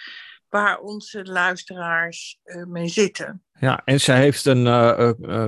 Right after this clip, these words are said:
Speaker 2: connectie, een warme connectie met Jeffrey Wigand. Eh, dan, eh, spreek ik hier zo, eh, spreek ik ergens nog een wensje uit, zeg maar.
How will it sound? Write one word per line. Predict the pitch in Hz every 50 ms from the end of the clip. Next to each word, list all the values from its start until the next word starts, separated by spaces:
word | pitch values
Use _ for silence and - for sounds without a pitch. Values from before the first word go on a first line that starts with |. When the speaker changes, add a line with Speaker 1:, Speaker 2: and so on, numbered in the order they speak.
| 110 _
Speaker 2:
connectie, | - 117 117 123 131 135 - - 113 120 117
een | 113 101
warme | 120 151 190 202 156 117 101
connectie | - 120 117 113 110 104 - - 113
met | 107 104 98 95
Jeffrey | - 104 104 - - 101
Wigand. | 104 101 101 98 98 107 - 113 120 135 160 190 - - - _ _ _ - - - - - - - - - - - _ _
Eh, | - 143 139 143 123 110 90 - - - 107 - 131
dan, | 113 113 107 107 110 107
eh, | 104 107 107
spreek | 101 - - - 110 101 90
ik | 107 101
hier | - 110 107 107 98
zo, | - - 104 101 101 104 104
eh, | 107 110 110 110 110 117
spreek | - - - 117 110 107 107
ik | 113 104 -
ergens | 120 117 113 110 104 - - -
nog | - 104 - -
een | 113 110 110 107
wensje | 113 113 117 107 - - 110
uit, | 110 120 135 151 156 -
zeg | - - 147 143 - -
maar. | 147 151 160 160